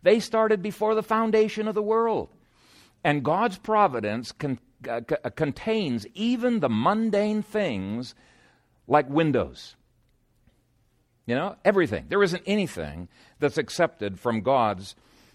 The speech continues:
uh, God's sovereignty. There had to have been rope there, too. Or at least bed sheets that were strong enough to let him down. So there's a lot of d-,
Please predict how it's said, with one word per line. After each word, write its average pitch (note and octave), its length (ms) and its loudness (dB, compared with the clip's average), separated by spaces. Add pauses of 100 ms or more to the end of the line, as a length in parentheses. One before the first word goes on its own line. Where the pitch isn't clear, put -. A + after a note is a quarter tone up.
(140)
uh, A2 160 2
God's A#2+ 580 2
sovereignty. F2+ 760 -2 (3000)
There G2+ 140 -4
had A#2+ 160 0
to A#2 100 -2
have G2+ 80 -4
been G2+ 160 -4
rope A#2+ 260 -2
there, E2+ 200 -6
too. A#2 260 -8 (1300)
Or C3 140 6
at C3+ 60 4
least C3+ 260 0
bed A#2+ 180 0
sheets G2 240 -8
that F#2 100 -12
were F2+ 60 -12
strong G2+ 280 -6
enough F2 300 -10
to F2 80 -12
let F#2 180 -2
him F#2 140 -6
down. D#2+ 320 -10 (460)
So B3 160 -2
there's A#3+ 160 2
a G#3+ 40 2
lot G3 200 6
of B2 100 -2
d-, A#2+ 80 -12